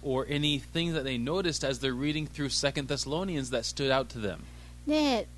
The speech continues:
Speaker 2: えー、「この箇所読んだ方いますか？」とは今回聞かずにですね、皆さん読んだ方、えー、もしくはこの箇所を知ってる方、えーっと、この第二テサロニケで気づいたこと？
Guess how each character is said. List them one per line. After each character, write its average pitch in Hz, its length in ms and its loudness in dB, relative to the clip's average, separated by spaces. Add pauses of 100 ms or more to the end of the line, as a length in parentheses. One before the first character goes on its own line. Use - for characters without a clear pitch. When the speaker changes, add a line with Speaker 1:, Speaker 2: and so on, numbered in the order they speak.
(420)
Speaker 2:
え 208 200 -2
ー、 - 40 -8
「こ 254 140 4
の 262 760 8
箇 269 140 4
所 247 120 4
読 233 180 8
ん 330 40 6
だ 339 80 6
方 302 200 2
い 277 80 6
ま 302 120 8
す 302 120 -4
か？」 311 240 6
と 240 160 6
は 202 80 8
今 294 240 6
回 180 180 2
聞 - 180 -6
か 359 160 8
ず 392 160 6
に 370 200 6
で 294 100 8
す - 120 -2
ね、 208 340 0 (380)
皆 294 160 6
さ 277 100 6
ん 240 40 10
読 302 120 8
ん 349 40 4
だ 311 100 4
方、 208 440 2
え 202 100 2
ー、 202 40 4
も 226 100 4
し - 80 -4
く - 60 -4
は 202 60 4
こ 208 120 0
の 208 60 -2
箇 208 120 0
所 233 80 -2
を 202 40 0
知 - 40 -4
っ - 20 -8
て 220 120 0
る 208 40 4
方、 190 400 2
え 185 140 0
ー - 40 -4
っ - 20 -14 (100)
と、 180 180 0 (560)
こ 233 160 6
の 240 160 6
第 233 160 6
二 254 140 2
テ 240 140 2
サ 247 80 6
ロ 240 60 6
ニ 226 120 0
ケ 214 100 -2
で 185 280 0
気 262 100 2
づ 359 160 2
い 370 80 2
た 302 100 0
こ 190 140 -4
と？ 220 260 -6